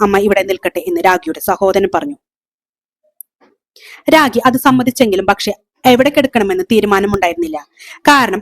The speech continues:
അവിടെ ആകെ രണ്ട് മുറിയും ചെറിയൊരു ഹാളും ഒരു ചെറിയ അടുക്കളയും മാത്രമാണ് ഉണ്ടായിരുന്നത്. ഇത് കണ്ടപ്പോൾ രാഖിയുടെ സഹോദരൻ ഒരു മടിയുമില്ലാതെ രാജേന്ദ്രനോട് പത്മിനിയോടും പറഞ്ഞു,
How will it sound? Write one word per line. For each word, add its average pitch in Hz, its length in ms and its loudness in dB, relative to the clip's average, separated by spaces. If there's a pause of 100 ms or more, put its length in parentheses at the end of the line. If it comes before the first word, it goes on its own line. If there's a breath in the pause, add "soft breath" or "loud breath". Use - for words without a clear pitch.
അവിടെ 226 260 2
ആകെ 220 240 2
രണ്ട് 214 240 2
മുറിയും 185 340 0
ചെറിയൊരു 214 380 0
ഹാളും 202 340 0
ഒരു 233 120 -4
ചെറിയ 202 300 -2
അടുക്കളയും 180 360 -6
മാത്രമാണ് 170 440 -6
ഉണ്ടായിരുന്നത്. 160 520 -8 (1120 soft breath)
ഇത് 370 140 4
കണ്ടപ്പോൾ 226 440 0
രാഖിയുടെ 208 340 0
സഹോദരൻ 190 560 -2
ഒരു 269 120 4
മടിയുമില്ലാതെ 196 800 -2 (340 loud breath)
രാജേന്ദ്രനോട് 202 640 0
പത്മിനിയോടും 202 500 2
പറഞ്ഞു, 226 220 0